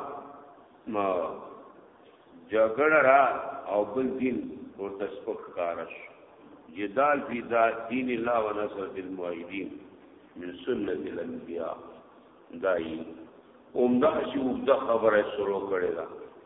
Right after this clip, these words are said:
ام یقولون افترا، قل ان افتریت فعلی اجرامی وانا بریء مما تجرمون.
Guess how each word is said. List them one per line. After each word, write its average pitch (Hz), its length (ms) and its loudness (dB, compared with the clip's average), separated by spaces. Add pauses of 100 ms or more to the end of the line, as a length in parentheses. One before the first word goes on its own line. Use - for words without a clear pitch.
(680)
ام 127 260 4
یقولون 151 600 6
افترا، 117 520 6
قل 113 240 2
ان 117 180 2
افتریت 120 720 4
فعلی 110 480 2
اجرامی 110 840 2 (640)
وانا 101 340 2
بریء 104 340 2
مما 95 480 -2
تجرمون. 87 720 -8